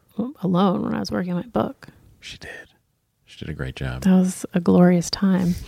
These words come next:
Speaker 1: Um, games that I always play, I always play blackjack.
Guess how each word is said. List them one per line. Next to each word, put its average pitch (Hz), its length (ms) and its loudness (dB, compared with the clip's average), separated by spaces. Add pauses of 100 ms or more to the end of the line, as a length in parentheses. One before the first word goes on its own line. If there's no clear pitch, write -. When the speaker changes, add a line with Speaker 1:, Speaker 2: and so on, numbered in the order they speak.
(760)
Speaker 1:
Um, 208 760 2 (460)
games 208 400 2
that 208 140 0
I 202 160 2
always 240 220 0
play, 254 180 0
I 214 40 2
always 202 200 2
play 226 120 -2
blackjack. 202 560 -4